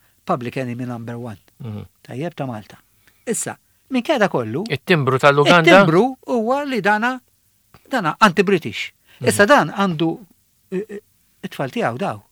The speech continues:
Speaker 1: ke-, kellu min mar stu-, sar uffiċjali fil-, eh, fil-, fil-Kolleġġ tal-Armata Ingliża Sandhurst,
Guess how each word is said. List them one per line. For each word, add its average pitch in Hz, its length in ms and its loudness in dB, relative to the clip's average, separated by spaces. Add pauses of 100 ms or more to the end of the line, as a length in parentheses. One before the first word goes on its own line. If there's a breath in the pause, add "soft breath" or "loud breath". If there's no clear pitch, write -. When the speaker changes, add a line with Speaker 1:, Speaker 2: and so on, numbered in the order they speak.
(240)
Speaker 1:
ke-, 190 180 -14
kellu 180 260 -6
min 156 100 -6
mar 123 140 -8
stu-, - 460 -10 (200)
sar 165 180 -4
uffiċjali 147 560 -6
fil-, 165 260 -16
eh, 123 340 -14 (360)
fil-, 151 320 -6
fil-Kolleġġ 156 560 -6
tal-Armata 135 420 -8
Ingliża 143 380 -8
Sandhurst, - 600 -12